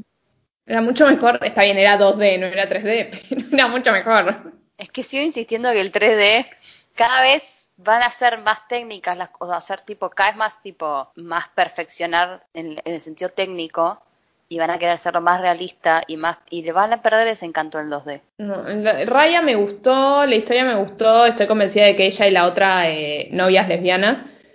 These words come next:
Speaker 2: La otra, que no me acuerdo cómo se llama, es tremenda bisexual.
Speaker 1: Tremenda, el, hasta el corte de pe-, todo, todo.
Speaker 2: Sí.
Speaker 1: Todo.
Speaker 2: Sí.
Speaker 1: Y, y el dragón, no me gustaron los dragones.
Speaker 2: No, a mí
Speaker 1: Pero la
Speaker 2: tampoco.
Speaker 1: historia está buena.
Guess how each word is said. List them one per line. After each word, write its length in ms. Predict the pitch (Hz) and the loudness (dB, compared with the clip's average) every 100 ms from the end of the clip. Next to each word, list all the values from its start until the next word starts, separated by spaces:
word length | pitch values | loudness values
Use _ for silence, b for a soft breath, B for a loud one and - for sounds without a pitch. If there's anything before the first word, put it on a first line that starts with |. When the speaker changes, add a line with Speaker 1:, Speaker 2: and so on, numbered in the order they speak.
| _ b b _ | _ b b _
Speaker 2:
La 300 | 202 220 220 | 0 4 6
otra, 360 | 226 262 294 269 | 6 4 2 2
que 80 | 226 | 0
no 80 | 226 | -2
me 60 | |
acuerdo 260 | 233 226 240 | -2 -2 -4
cómo 140 | 226 | -6
se 100 | 202 | -10
llama, 360 | 196 220 233 226 | -4 0 2 0
es 100 | - | -2
tremenda 400 | 202 190 208 208 | -8 -8 -4 -4
bisexual. 540 | 196 196 180 180 165 - | -4 -6 -8 -6 -6 -12
Speaker 1:
Tremenda, 480 | - 190 190 180 180 | -4 -2 0 -2 -2
el, 140 | 165 175 | -2 -2
hasta 180 | 175 - | -2 0
el 60 | 196 | 4
corte 220 | 208 208 | 4 6
de 60 | 208 | 4
pe-, 180 | 190 180 | 4 4
todo, 360 | 202 196 - | 4 4 4
todo. 580 | 233 180 180 165 165 - _ _ _ | 2 4 2 0 -4 -14 _ _ _
Speaker 2:
Sí. 160 | 185 170 | -12 -4
Speaker 1:
Todo. 440 | 175 175 190 - _ _ _ _ | -2 0 -2 -6 _ _ _ _
Speaker 2:
Sí. 80 | 170 | -12
Speaker 1:
Y, 1400 | 208 196 196 190 190 190 185 185 185 185 180 180 185 208 - | -4 0 0 0 -2 -4 -2 -2 -4 -4 -6 -8 -10 -14 -8
y 160 | - 208 | -2 0
el 120 | 214 | 4
dragón, 380 | 220 226 254 254 | 4 4 2 2
no 80 | 254 | 2
me 100 | 262 | 2
gustaron 360 | 247 254 254 | 0 2 2
los 80 | 233 | 2
dragones. 760 | 202 196 208 190 185 - - _ _ - | 2 0 0 -2 -4 -10 -20 _ _ -16
Speaker 2:
No, 80 | |
a 40 | 190 | -2
mí 60 | |
Speaker 1:
Pero 120 | 190 226 | 2 4
la 40 | |
Speaker 2:
tampoco. 20 | 269 349 | 4 4
Speaker 1:
historia 120 | 403 | 2
está 120 | - 208 | 2 2
buena. 400 | 185 170 - | 2 -4 -8